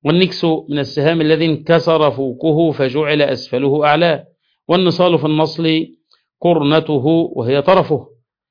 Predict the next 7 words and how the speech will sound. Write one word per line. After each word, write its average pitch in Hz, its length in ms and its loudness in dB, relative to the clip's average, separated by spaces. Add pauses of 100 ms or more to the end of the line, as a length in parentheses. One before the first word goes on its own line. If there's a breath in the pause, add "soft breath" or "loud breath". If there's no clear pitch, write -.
(340)
وهي 160 680 4
ضبته، 160 880 0
والعير 151 540 2
هو 151 360 0
الناشز 143 840 -2
في 170 200 -2
وسطه 170 460 0